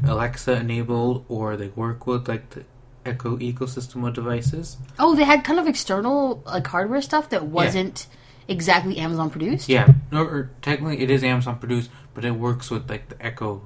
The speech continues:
Speaker 1: devices.
Speaker 2: Yeah, like, do you remember that Lenovo product? What was
Speaker 1: Hmm.
Speaker 2: it? What was it called?
Speaker 1: Lenovo Smart Display?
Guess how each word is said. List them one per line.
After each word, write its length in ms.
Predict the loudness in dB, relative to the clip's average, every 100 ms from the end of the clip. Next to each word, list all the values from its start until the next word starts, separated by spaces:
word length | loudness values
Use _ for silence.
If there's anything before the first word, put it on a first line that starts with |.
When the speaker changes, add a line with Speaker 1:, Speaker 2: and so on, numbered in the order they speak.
| -12
Speaker 1:
devices. 760 | -8 -8 -10 -14 -16 -16 -20 -20 -20 -20 -20 -14 2
Speaker 2:
Yeah, 380 | 10 12 12 8
like, 180 | 2 2
do 60 |
you 80 | 4
remember 220 | 4 6
that 240 | 6 6 6
Lenovo 800 | 2 2 2 0 2 2 4 0 -6 -10
product? 580 | -2 0 0 -2 -8 -12
What 140 | -12 -6
was 140 | -4
Speaker 1:
Hmm. 60 | -4
Speaker 2:
it? 100 | -10 -16 -12
What 80 | -4
was 120 | -2
it 80 | -2
called? 380 | 0 -2 -2 -10 -20 -10
Speaker 1:
Lenovo 460 | -6 -4 -4 -6 -12
Smart 320 | -10 -10 -10
Display? 400 | -14 -18 -16 -16